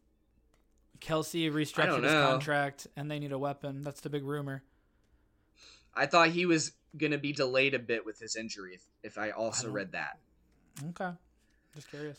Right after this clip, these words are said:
Speaker 2: I mean, I couldn't see, I could see him going there. I mean, I would probably
Speaker 1: Vikings are a
Speaker 2: rather go to the
Speaker 1: rumor.
Speaker 2: Chiefs right now than the Rams.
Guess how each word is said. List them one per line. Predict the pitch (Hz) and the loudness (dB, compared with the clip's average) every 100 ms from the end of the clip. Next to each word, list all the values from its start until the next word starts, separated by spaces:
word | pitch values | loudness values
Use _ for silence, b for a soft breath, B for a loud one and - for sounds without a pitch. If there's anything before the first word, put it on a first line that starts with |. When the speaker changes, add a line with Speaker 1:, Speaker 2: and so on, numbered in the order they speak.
| _ | _
Speaker 2:
I | 165 190 | 8 10
mean, | 196 | 12
I | 180 | 10
couldn't | 175 220 220 | 10 6 6
see, | 156 220 | 0 4
I | 160 190 | 6 6
could | 247 | 4
see | - 226 | 2 4
him | 262 226 | 2 4
going | 156 170 180 | 6 6 4
there. | 139 143 175 - | 4 4 4 -2
I | 143 | 0
mean, | 156 151 147 _ - | 4 2 0 _ 2
I | 147 | 4
would | 165 143 139 | 4 2 -4
probably | 143 147 160 | 2 4 6
Speaker 1:
Vikings | 139 | 6
are | |
a | 139 | 6
Speaker 2:
rather | 143 | 6
go | 135 | 4
to | 143 | 4
the | 135 | 2
Speaker 1:
rumor. | |
Speaker 2:
Chiefs | 139 151 151 170 | 2 4 4 6
right | 156 139 | 6 6
now | 139 143 | 4 4
than | 139 | 0
the | 131 | -2
Rams. | 117 156 147 135 - | 0 2 2 -2 -6